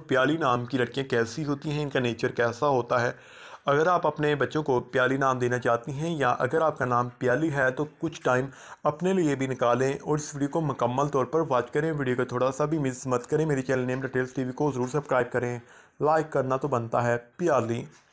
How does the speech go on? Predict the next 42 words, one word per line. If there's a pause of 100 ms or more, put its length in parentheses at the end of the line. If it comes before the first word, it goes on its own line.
(580)
प्याली
नाम
का
फुल
मीनिंग
होता
है (100)
दरख्त
के, (180)
यानी
कि
शाख
के
होते
हैं। (400)
ये
होते
हैं
प्याली
नाम
के
गर्ल्स
के
फुल
मीनिंग्स
होते
हैं,
जो
कि
काफ़ी
ज़्यादा
अच्छे (420)
और
आपके
लिए
बहुत
ही
ज़्यादा (160)
लकी
माने
जाते
हैं।